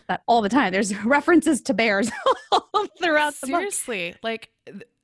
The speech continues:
Speaker 2: every one of us is so protective. So of course our arousal
Speaker 1: Exactly.
Speaker 2: level and our anxieties go higher because we're now in charge of another
Speaker 1: Yes.
Speaker 2: human.
Speaker 1: And
Speaker 2: Yeah.
Speaker 1: so it's, it's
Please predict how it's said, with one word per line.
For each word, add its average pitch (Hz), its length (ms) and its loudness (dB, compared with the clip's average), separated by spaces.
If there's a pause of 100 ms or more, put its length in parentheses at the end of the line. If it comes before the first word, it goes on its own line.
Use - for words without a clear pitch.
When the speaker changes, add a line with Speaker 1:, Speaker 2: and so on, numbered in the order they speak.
(300)
Speaker 2:
every 240 480 0
one 262 220 -4
of 220 80 -6
us 185 180 -6
is 185 100 -10
so 196 200 -8
protective. - 580 -8
So - 140 -10
of 190 140 -12
course 240 340 -8
our 202 260 -4
arousal 196 460 -6
Speaker 1:
Exactly. 180 140 -6
Speaker 2:
level 175 180 -6
and 180 180 -6
our 175 160 -6
anxieties 180 640 -8
go 175 140 -10
higher 226 400 -10
because 196 340 -14
we're 190 120 -12
now 185 400 -10
in 190 160 -8
charge 202 580 -10
of 196 220 -14
another 277 400 -8
Speaker 1:
Yes. 170 100 -18 (140)
Speaker 2:
human. 262 480 -12 (100)
Speaker 1:
And 247 160 4
Speaker 2:
Yeah. 262 60 2
Speaker 1:
so 277 280 -2
it's, 269 300 0
it's 254 200 0